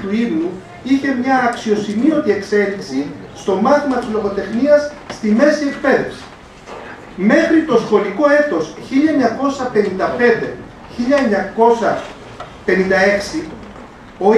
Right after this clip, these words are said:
ύμνος συμπεριλαμβανόταν ατόφιος και οι εκατόν πενήντα οκτώ στροφές του στα νεοελληνικά αναγνώσματα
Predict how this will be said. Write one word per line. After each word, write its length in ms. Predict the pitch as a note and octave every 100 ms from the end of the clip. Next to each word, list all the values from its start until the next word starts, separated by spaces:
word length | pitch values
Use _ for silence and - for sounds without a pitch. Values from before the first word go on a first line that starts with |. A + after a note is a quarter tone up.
| D#4
ύμνος 340 | D4 G#3 A3+
συμπεριλαμβανόταν 920 | G3 G3+ G3+ F#3+ F#3+ G3+ C4+ D4 A#3 G#3
ατόφιος 560 | - C4+ - - F#3 - G#3+ - - -
και 80 | -
οι 180 | E4 E4+ C#4+
εκατόν 360 | A#3+ A3+ D#4 D4
πενήντα 280 | B3+ A3+ A3+
οκτώ 240 | G#3 - C#4
στροφές 420 | - - G#3 F#3+ D#3+
του 80 | G#3+ A#3+ - - - -
στα 180 | - G#3
νεοελληνικά 440 | G#3 G#3 G3+ - C#4+
αναγνώσματα 760 | C4 A3 G#3 A#3 A#3+ C#4 C4+